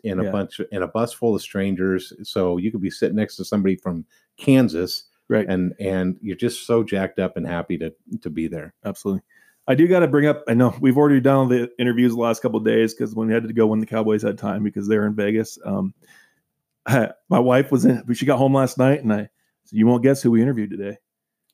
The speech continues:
Speaker 2: And she kinda went, "Are you serious?" I said, "Tyson
Speaker 1: <laughs>
Speaker 2: Murphy." That's her celebrity crush. Um,
Speaker 1: And we're putting that out on the podcast
Speaker 2: we're putting it
Speaker 1: right
Speaker 2: on the
Speaker 1: there.
Speaker 2: podcast
Speaker 1: Yeah.
Speaker 2: because we got done talking, and she says, "Goudak gave a shout out to his daughters being fans of him. Why didn't you say about me?"
Speaker 1: <laughs>
Speaker 2: I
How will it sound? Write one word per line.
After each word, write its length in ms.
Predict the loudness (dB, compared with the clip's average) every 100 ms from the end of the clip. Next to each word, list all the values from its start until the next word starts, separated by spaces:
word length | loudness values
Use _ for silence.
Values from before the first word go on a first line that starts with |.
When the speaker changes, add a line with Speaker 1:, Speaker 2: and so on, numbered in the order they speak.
| _
Speaker 2:
And 100 | -18
she 160 | -14 -8
kinda 200 | -6 -6
went, 200 | -8 -6
"Are 100 | 0
you 140 | 0
serious?" 320 | 0 0 -2
I 40 | -4
said, 160 | -16 -8
"Tyson 280 | -6 -2 0
Speaker 1:
<laughs> 40 |
Speaker 2:
Murphy." 220 | 0 -2
That's 220 | -2 -2 0
her 120 | -2
celebrity 400 | 0 0 0 -2
crush. 480 | -2 -2 -2 -8 _ -14 -4 -4 -4 _ _
Um, 160 | 0 2
Speaker 1:
And 100 | 2
we're 140 | 2
putting 240 | 0 0 0
that 240 | 0 -2
out 280 | -2 -2 -2 -2
on 160 | -2
the 80 | -2
podcast 420 | -2 -4 -4 -4
Speaker 2:
we're 40 | 2
putting 160 | 4 6
it 20 |
Speaker 1:
right 40 |
Speaker 2:
on 80 | 4
the 60 | 4
Speaker 1:
there. 200 | 4 4
Speaker 2:
podcast 260 | 6 4
Speaker 1:
Yeah. 60 | 4
Speaker 2:
because 420 | 4 4 2 0 _
we 120 | 2 4
got 200 | 4 4
done 180 | 4
talking, 320 | 4 2 2 0
and 60 |
she 80 | -2
says, 220 | -2 -2 -2 _ _
"Goudak 360 | 4 6 6 6
gave 160 | 6 6
a 60 |
shout 260 | 4 4 4
out 180 | 4 2
to 60 |
his 160 | 0 2
daughters 380 | 4 4 2 0
being 300 | 2 2 2
fans 280 | 0 0 0
of 60 |
him. 120 | 0 4
Why 100 | 4
didn't 140 | 4
you 40 | 4
say 120 | 4
about 240 | 6 6
me?" 260 | 6 8 8
Speaker 1:
<laughs> 20 |
Speaker 2:
I 120 | 4